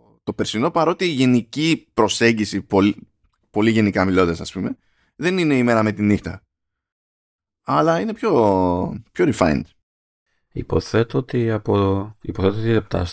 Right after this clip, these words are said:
Speaker 2: από τα τέσσερα στρογγυλά, το ένα δεν είναι κάμερα, έτσι, δεν είναι φακός, είναι κάποιος αισθητήρας, γιατί μιλάει για τριπλή κάμερα.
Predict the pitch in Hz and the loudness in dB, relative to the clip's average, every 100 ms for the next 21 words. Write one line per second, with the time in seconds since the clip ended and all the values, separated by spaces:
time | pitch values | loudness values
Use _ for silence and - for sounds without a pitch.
0 | - - 87 - 101 - 92 - 95 85 | -8 -4 -4 0 -2 -2 -8 -2 0 0
1 | 95 87 90 - _ - 107 107 104 107 | 0 0 -2 -4 _ -6 -2 0 2 0
2 | - 87 90 - - 92 92 90 87 - | 0 -4 -4 -4 -4 0 0 0 -4 -8
3 | - 98 - 95 95 95 90 87 - 90 | -2 0 0 -2 -2 -4 -6 -6 -4 -2
4 | - 101 101 85 - - - 98 95 98 | 0 0 0 -4 -12 -12 -4 -2 0 0
5 | 92 92 90 107 104 - 113 98 92 | 0 -2 -4 -4 -2 0 -2 -2 -10